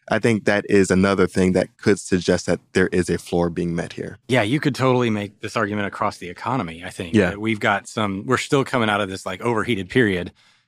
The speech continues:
Speaker 2: And the natural fallout is, like, s-, quick contraction
Speaker 1: Right.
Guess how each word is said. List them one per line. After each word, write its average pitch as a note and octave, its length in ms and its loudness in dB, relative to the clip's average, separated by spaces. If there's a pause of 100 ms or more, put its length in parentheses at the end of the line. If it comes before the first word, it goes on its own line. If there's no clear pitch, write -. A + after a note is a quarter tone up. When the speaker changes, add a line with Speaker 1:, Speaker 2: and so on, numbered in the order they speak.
(240)
Speaker 2:
And B2+ 80 2
the B2 60 4
natural B2 320 2
fallout G#2+ 460 4
is, G2+ 120 0
like, F#2+ 280 -2 (420)
s-, - 260 -14 (360)
quick F#3 260 0
contraction C3+ 720 0
Speaker 1:
Right. F2+ 220 2